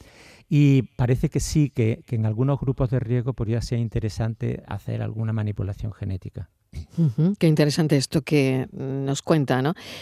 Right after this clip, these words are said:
Speaker 2: ¿A partir de qué edad un hombre tiene que empezar a revisarse la próstata? Esto, ¿hay un momento,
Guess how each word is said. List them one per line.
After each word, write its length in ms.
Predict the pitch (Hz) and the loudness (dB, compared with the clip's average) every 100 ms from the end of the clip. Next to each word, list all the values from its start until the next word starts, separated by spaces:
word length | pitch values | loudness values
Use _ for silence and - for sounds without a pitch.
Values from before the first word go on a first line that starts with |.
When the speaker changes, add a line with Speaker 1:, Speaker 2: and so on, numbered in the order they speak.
| - - - | -16 -18 -4
Speaker 2:
¿A 80 | 196 | -2
partir 500 | - 190 - 240 277 | 2 0 2 2 4
de 120 | 285 | 2
qué 180 | - 254 | 2 4
edad 240 | 208 233 - - | 4 2 -2 -2
un 180 | 214 208 | 2 4
hombre 260 | 208 214 | 4 4
tiene 300 | 214 190 190 | 2 4 4
que 120 | 202 196 | 4 2
empezar 500 | 175 175 - 185 - _ - - _ - | 2 2 2 0 -2 _ -20 -20 _ -2
a 260 | 180 175 - | 2 2 0
revisarse 1120 | 180 165 185 170 170 156 - 196 - - 120 151 _ _ _ _ _ _ | 0 4 8 8 6 4 4 2 2 -4 -4 -6 _ _ _ _ _ _
la 240 | 139 139 135 | 2 2 4
próstata? 640 | 139 135 - 110 120 - _ - | 2 0 -2 -2 -4 -6 _ -6
Esto, 360 | 147 - 175 - | -4 2 2 2
¿hay 300 | 160 170 185 | 2 6 6
un 240 | 170 147 | 4 2
momento, 580 | 139 139 147 196 247 262 | 0 2 2 4 4 4